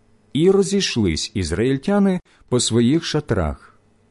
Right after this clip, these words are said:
Однак щодо синів Ізраїля, які жили в містах Юдеї, то над ними царював Ровоам. Цар Ровоам послав Адорама, начальника над примусовими роботами,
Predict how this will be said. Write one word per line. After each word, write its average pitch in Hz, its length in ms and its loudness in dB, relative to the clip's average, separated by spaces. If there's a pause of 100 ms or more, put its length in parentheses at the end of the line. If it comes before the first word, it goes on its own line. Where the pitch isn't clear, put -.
(760)
Однак 110 440 2
щодо 165 360 2
синів 160 580 0
Ізраїля, 98 640 -2
які 90 360 -4
жили 147 460 0
в 123 100 -6
містах 123 500 0
Юдеї, 135 580 2 (360)
то 127 160 4
над 92 220 2
ними 151 360 2
царював 170 640 2 (120)
Ровоам. 90 720 0 (800)
Цар 127 520 2
Ровоам 120 640 0 (280)
послав 160 580 2
Адорама, 120 800 0
начальника 120 800 2
над 110 340 2
примусовими 120 760 2
роботами, 170 680 0